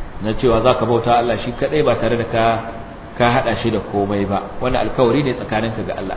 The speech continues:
Akwai alkawari tsakaninka da kanka. Na cewa kakka zalunci kanka. Ka yi abin da ba shi ne ya kamata ba. Akwai alkawarin da za ka ɗora wa kanka, ko da Allah bai ɗora maka shi ba, shi ne ka ci, ka ci alwashin cewa za ka yi wani abu na ibada, na bautar Allah,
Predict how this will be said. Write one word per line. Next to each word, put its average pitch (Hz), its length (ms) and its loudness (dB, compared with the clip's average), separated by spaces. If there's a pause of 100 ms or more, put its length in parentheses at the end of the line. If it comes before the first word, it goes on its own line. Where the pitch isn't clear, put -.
Akwai 143 160 6
alkawari 139 320 4
tsakaninka 147 520 2
da 120 80 4
kanka. 135 360 0 (800)
Na 123 60 -4
cewa 127 180 4
kakka 151 320 4
zalunci 113 400 2
kanka. 101 480 0 (640)
Ka 113 80 2
yi 131 120 8
abin 135 340 6
da 131 100 6
ba 113 180 4
shi 170 240 2
ne 151 160 2
ya 120 80 6
kamata 107 380 -2
ba. 104 100 -2
Akwai 156 240 6
alkawarin 156 320 6
da 135 60 4 (100)
za - 80 6
ka 139 80 2
ɗora 139 240 6
wa 117 160 6
kanka, 110 320 0 (160)
ko 143 100 4
da 131 140 6
Allah 123 160 4
bai 110 160 0
ɗora 127 260 4
maka 117 200 0
shi 123 140 -4
ba, 127 100 -2
shi 135 160 -4
ne 123 100 -2
ka 107 140 -6 (100)
ci, 143 160 -2 (400)
ka 120 80 2
ci 151 160 6
alwashin 131 500 6
cewa 139 220 4
za 139 160 6
ka 135 80 2
yi 127 80 4
wani 135 160 4
abu 123 160 -2
na 139 80 -2
ibada, 131 840 4
na 131 140 4
bautar 131 320 6
Allah, 143 640 2